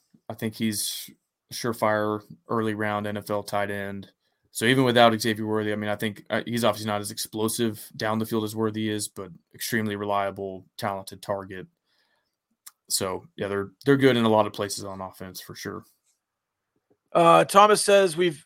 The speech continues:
Speaker 2: been critical of going for it on fourth down." Kyle, insert meme, who's we? Uh, "but it's helped us win games and with more possessions.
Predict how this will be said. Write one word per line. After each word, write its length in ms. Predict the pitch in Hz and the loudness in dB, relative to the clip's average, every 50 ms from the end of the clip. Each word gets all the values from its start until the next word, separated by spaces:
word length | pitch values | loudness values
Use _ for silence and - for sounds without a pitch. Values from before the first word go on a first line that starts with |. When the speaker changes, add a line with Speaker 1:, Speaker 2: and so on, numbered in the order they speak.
| _ _ | _ _
Speaker 2:
been 200 | 175 180 170 165 - | -2 -2 -2 -2 -8
critical 460 | _ - - 247 269 262 - 240 226 214 | _ 6 6 6 6 8 8 10 10 10
of 100 | 190 147 | 8 6
going 260 | 185 196 208 220 190 | 4 4 4 4 2
for 220 | - - 208 202 | 0 2 4 4
it 40 | 190 | 4
on 60 | 180 | 2
fourth 360 | 151 - 190 196 202 196 - | -2 -2 0 0 0 0 -2
down." 480 | _ 190 180 170 160 156 170 175 175 160 _ _ _ _ _ _ _ _ _ | _ -2 0 0 -2 -4 -4 -6 -12 -18 _ _ _ _ _ _ _ _ _
Kyle, 440 | - 170 165 165 160 160 156 - - _ _ _ _ | 0 0 2 2 2 0 -2 -4 -8 _ _ _ _
insert 420 | 156 170 147 - - 160 127 110 | -18 -18 -16 -8 -6 -6 -6 -6
meme, 340 | 143 165 165 160 156 156 151 - _ - _ _ _ | -8 -16 -18 -18 -18 -20 -20 -20 _ -20 _ _ _
who's 260 | 160 165 160 131 139 | -10 -10 -10 -10 -12
we? 380 | 139 160 165 151 147 147 139 _ _ _ _ _ _ _ _ _ _ _ _ _ _ _ _ _ _ _ | -14 -12 -12 -12 -12 -14 -16 _ _ _ _ _ _ _ _ _ _ _ _ _ _ _ _ _ _ _
Uh, 380 | - 143 143 151 151 151 147 143 - _ _ _ _ _ | -14 -12 -12 -12 -10 -10 -12 -12 -12 _ _ _ _ _
"but 100 | 185 180 | 2 2
it's 120 | 175 - | 2 6
helped 180 | 202 214 214 202 | 6 6 6 4
us 100 | 175 151 | -6 -4
win 160 | 190 208 196 | -2 -2 0
games 360 | 160 185 190 190 190 175 156 | 2 2 2 2 2 -2 -6
and 120 | 170 156 151 | -8 -10 -8
with 300 | 160 160 151 - - - _ _ _ | -12 -12 -12 -14 -20 -20 _ _ _
more 220 | 160 180 185 175 | -4 -2 -2 -2
possessions. 840 | - 160 147 175 170 165 156 - 170 165 160 160 151 - - _ | -2 -2 -2 0 0 0 -2 -6 -8 -10 -14 -16 -20 -20 -20 _